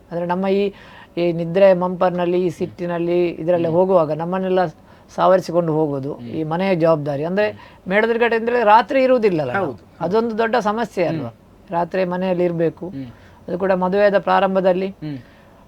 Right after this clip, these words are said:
Speaker 1: ಆ ಮಟ್ಟಿಗೆ ಒಂದು ದೇವರ ಅನುಗ್ರಹ ನನಗೆ. ನನಗೆ
Speaker 2: ಹ್ಮ್.
Speaker 1: ನಾನು ಏನೆಲ್ಲ ಬಯಸಿದ್ದೇನೋ ಮನಸ್ಸಿನಲ್ಲಿ,
Speaker 2: ಹ್ಮ್.
Speaker 1: ನನಗೆ ಒಬ್ಬ ಸಹಧರ್ಮಿಣಿಯಾಗಿ ಅನ್-, ಇರುವವಳು, ಇಂಥವಳು ಬೇಕು
Speaker 2: ಹ್ಮ್.
Speaker 1: ಅಂತ ನಾನು ದೇವರಲ್ಲಿ ಹೇಗೆ ಪ್ರಾರ್ಥಿಸ್ತಾ ಇದ್ದೇನೆ,
Speaker 2: ಹ್ಮ್.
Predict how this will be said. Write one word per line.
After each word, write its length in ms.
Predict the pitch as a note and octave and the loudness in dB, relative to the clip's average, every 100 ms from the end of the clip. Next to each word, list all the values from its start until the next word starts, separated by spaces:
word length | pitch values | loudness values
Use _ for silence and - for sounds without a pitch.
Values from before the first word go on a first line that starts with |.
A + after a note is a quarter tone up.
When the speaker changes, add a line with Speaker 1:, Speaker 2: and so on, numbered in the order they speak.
| - - | -18 -2
Speaker 1:
ಆ 120 | E3 | 0
ಮಟ್ಟಿಗೆ 340 | G#3 G3 G3+ G#3 | 2 -2 0 0
ಒಂದು 240 | F#3+ E3+ | 0 0
ದೇವರ 260 | F#3+ G3+ F#3+ | 4 4 4
ಅನುಗ್ರಹ 320 | F3+ F#3 F#3+ | 2 0 0
ನನಗೆ. 300 | D3+ C3+ B2 | 0 -8 -10
ನನಗೆ 260 | C#3+ F3 | -8 -2
Speaker 2:
ಹ್ಮ್. 60 | F3+ | 0
Speaker 1:
ನಾನು 220 | F#3 F#3+ | 0 0
ಏನೆಲ್ಲ 440 | F#3 F#3 G#3 G#3+ G3+ | 0 2 0 2 2
ಬಯಸಿದ್ದೇನೋ 600 | E3+ G3+ A3 F#3 F3 D3 | 4 2 2 2 2 2
ಮನಸ್ಸಿನಲ್ಲಿ, 460 | E3 F3+ F3+ E3 | -4 -2 -2 -2
Speaker 2:
ಹ್ಮ್. 120 | E3 | -4
Speaker 1:
ನನಗೆ 120 | F#3 F#3+ | -2 -4
ಒಬ್ಬ 160 | F3+ | -4
ಸಹಧರ್ಮಿಣಿಯಾಗಿ 840 | E3 F#3 G3 G3 F#3+ F#3+ F#3+ F#3 F#3 | -2 -2 0 0 -2 -2 -2 0 0
ಅನ್-, 180 | F#3 - | -2 -6
ಇರುವವಳು, 400 | E3 F#3 G3 G3 | -4 0 2 2
ಇಂಥವಳು 380 | F#3+ F#3+ A3 G#3+ | 2 4 4 4
ಬೇಕು 300 | F#3 E3 C#3+ | 2 0 -2
Speaker 2:
ಹ್ಮ್. 340 | - D#3 C#3 D3 | -16 -12 -12 -6
Speaker 1:
ಅಂತ 120 | F#3+ | -2
ನಾನು 260 | G3 F#3 | -2 0
ದೇವರಲ್ಲಿ 360 | F3+ G3+ G3+ F#3+ | 4 6 6 2
ಹೇಗೆ 140 | F#3+ | 2
ಪ್ರಾರ್ಥಿಸ್ತಾ 540 | F#3 E3+ G3 A3+ G3+ G3 | 0 2 2 0 0 0
ಇದ್ದೇನೆ, 360 | E3 D3 C3 | 0 -4 -6
Speaker 2:
ಹ್ಮ್. 200 | C3 A#2 | -12 -18